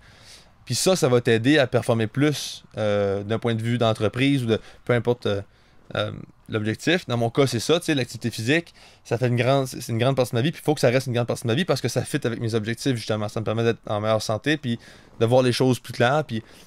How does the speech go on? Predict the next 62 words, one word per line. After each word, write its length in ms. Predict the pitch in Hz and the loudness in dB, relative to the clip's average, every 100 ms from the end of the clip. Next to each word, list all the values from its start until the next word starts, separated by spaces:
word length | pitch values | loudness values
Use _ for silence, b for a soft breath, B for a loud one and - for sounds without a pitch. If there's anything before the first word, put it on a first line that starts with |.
| B | B
mettons, 180 | - 156 | 0 2
quand 100 | 147 | 2
je 40 | 135 | 0
vais 80 | |
courir, 420 | 127 127 131 156 143 | 2 4 4 2 0
la 80 | |
seconde 280 | 120 131 160 | 2 2 2
que 100 | 147 | 2
j'arrive 220 | 123 123 | 2 2
de 80 | 131 | -2
courir, 480 | 113 113 131 143 147 - - | 0 0 2 0 -2 -8 -4
je 140 | 113 | -4
sais 180 | 107 131 | 0 0
exactement 340 | 131 135 139 | 2 2 2
où 60 | 139 | 2
je 80 | 123 | 4
m'en 140 | 110 | 4
vais 120 | 120 | 4
après. 240 | 113 123 123 | 4 2 0
Je 60 | |
suis 80 | - | 0
comme, « 120 | 117 | 2
Ah 80 | 123 | 4
oui, 140 | 131 | 4
ok. 220 | 123 127 120 b b b b b b b - - | 2 0 -2 b b b b b b b -20 -2
Euh, 340 | 113 101 98 95 | 2 2 0 -4
je 140 | - 120 | -2 0
vais 60 | |
faire 140 | 123 113 | 0 0
tel 160 | 139 | 0
projet, 280 | 127 120 143 | 2 2 2
telle 120 | 135 | 2
affaire, 200 | 117 135 | 2 2
ou 20 | 135 | 2
je 80 | |
vais 60 | 117 | 0
commencer 280 | 117 110 120 | 0 -2 -2
par 140 | 113 | -2
ça, 100 | 139 | 0
je 60 | 127 | 0
vais 60 | |
faire 100 | 120 | -2
tel, 180 | 110 110 - - | -2 -2 -4 -10
je 60 | |
vais 60 | 117 | -4
faire 160 | 113 - | -4 -2
ça, 100 | 120 | -2
ça, 140 | 107 | -2
ça. » 240 | 139 175 B B B B | 0 0 B B B B
Fait 60 | 120 | -6
que 60 | |
c'est 80 | 120 | -6
plus 160 | - 120 | -4 0
clair. 340 | 127 123 - - - b b b - | 2 0 -4 -16 -20 b b b -4
Euh, 180 | 101 98 | -2 -2
fait 80 | 113 | 0
que 60 | |
ça 100 | 135 | 0
m'aide 160 | 123 147 | 2 2
beaucoup, 300 | 120 - 143 | 0 0 -6
tu 100 | |
sais. 80 | - | -6